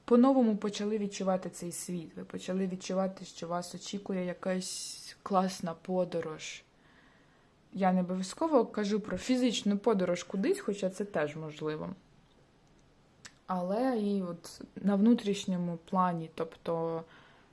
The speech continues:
ви розумієте наступну точку вашого шляху. А якщо ви ще не до кінця розумієте, а просто рухаєтесь, це ще кра-, краще. Та, тобто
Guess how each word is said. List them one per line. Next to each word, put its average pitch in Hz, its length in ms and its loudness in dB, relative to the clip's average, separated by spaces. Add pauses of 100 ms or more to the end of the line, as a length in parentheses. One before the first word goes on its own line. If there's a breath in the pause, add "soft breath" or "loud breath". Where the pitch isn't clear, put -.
(560 loud breath)
ви 196 140 4
розумієте 196 1000 4 (1700)
наступну 196 480 0
точку 190 380 -2
вашого 170 320 -4
шляху. - 420 -8 (800)
А 208 100 2
якщо 226 360 4
ви 247 100 6
ще 247 140 0
не 233 60 4
до 240 140 2
кінця 277 300 2
розумієте, 226 720 4
а 196 100 2
просто 233 400 2
рухаєтесь, 226 600 0
це 202 140 -6
ще 202 240 -4
кра-, 196 360 -4
краще. 190 560 -2 (720 loud breath)
Та, 196 180 -2
тобто 180 580 0